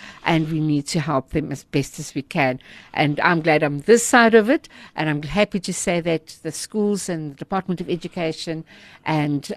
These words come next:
um, that your school actually, Fairmont actually offers this kind of help and assistance. Um, it's wonderful. So please go and ask your schools, um, even if you can motivate a school to maybe look at these kind of,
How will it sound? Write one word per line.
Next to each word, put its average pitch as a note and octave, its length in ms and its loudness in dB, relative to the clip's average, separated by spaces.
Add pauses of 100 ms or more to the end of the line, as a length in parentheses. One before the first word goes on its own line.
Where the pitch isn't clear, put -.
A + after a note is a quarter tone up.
um, D3+ 320 -6 (240)
that - 240 -6
your D#3+ 240 4
school F#3 480 -2
actually, F3 460 -6
Fairmont F3 400 -4
actually - 360 -10
offers G#3 460 -4
this G3 180 -6
kind F3 240 -4
of D#3+ 120 -8
help D#3 340 -4
and D#3+ 80 -4
assistance. D3 640 -8 (400)
Um, D3 340 0
it's - 220 -8
wonderful. D#3+ 580 -2
So D#3+ 220 -4
please C4 420 0
go G3 160 2
and E3 140 0
ask - 280 -4
your D#3 80 -4
schools, D3 460 -2 (360)
um, D3+ 340 2
even A3+ 260 2
if G3+ 140 -2
you F3+ 80 -6
can D#3 240 -6 (300)
motivate G3+ 720 4 (100)
a C#3+ 100 -2
school D3+ 400 -2
to C#3 380 -2 (300)
maybe D3 320 2
look E3 280 4
at F#3+ 140 2
these C#3+ 220 -4
kind D3 320 -10
of, C3 160 -10